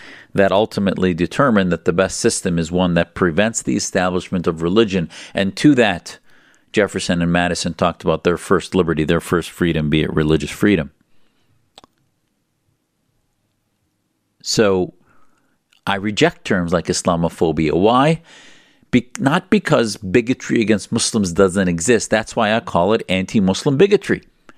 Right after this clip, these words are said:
Just like you say anti-Semitism. We don't talk about Judeophobia. The term Islamophobia becomes a license to basically enact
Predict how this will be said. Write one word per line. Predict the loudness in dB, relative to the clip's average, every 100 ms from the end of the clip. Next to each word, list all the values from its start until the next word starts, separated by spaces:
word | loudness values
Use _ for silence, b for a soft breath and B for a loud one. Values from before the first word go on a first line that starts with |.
| b
Just | -4 0
like | 0
you | 0
say | 0 0 0
anti-Semitism. | -4 0 0 2 2 2 2 0 0 -6 b b b 2
We | 4
don't | 4 2
talk | -2 0
about | 0 0 2
Judeophobia. | 2 4 4 4 2 4 4 2 -2 b b b b b b b b b b b _ _ _ _ _
The | -2
term | 0 -2 0
Islamophobia | -2 -2 -2 -4 -4 -4 -2 -2 -2
becomes | -4 -2 -2 -2 -2
a | -4
license | -2 0 0 0 -2 -4 -4 -8 -4
to | -2
basically | 2 2 2 -2 0 0 0
enact | 0 0 0 -4 -10